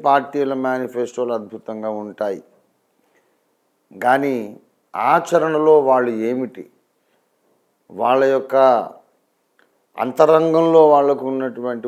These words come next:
ఉద్దేశాలు ఏమిటో మనకు మణిపూర్ రాష్ట్రాన్ని చూస్తే అర్థమైపోతుంది. సబ్కే సాత్ సబ్కా వికాస్, బేటీ బచావ్ బేటీ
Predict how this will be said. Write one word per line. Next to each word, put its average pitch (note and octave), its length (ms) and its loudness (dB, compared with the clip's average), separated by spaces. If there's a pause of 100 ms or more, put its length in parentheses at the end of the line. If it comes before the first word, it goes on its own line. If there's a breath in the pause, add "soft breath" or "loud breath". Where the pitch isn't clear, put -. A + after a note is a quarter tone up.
(100)
ఉద్దేశాలు A#2 640 -4
ఏమిటో G#2+ 260 -12 (140)
మనకు G2 240 -10 (100)
మణిపూర్ B2+ 560 -4
రాష్ట్రాన్ని G#2+ 580 -6
చూస్తే F#2+ 360 -12 (840)
అర్థమైపోతుంది. F2+ 1040 -12 (1700)
సబ్కే A#2+ 440 -2 (120)
సాత్ A#2+ 360 0 (460)
సబ్కా A#2 380 -2 (120)
వికాస్, A2 480 -6 (560)
బేటీ B2 440 -4 (120)
బచావ్ A2 480 -2 (500)
బేటీ A2+ 400 -6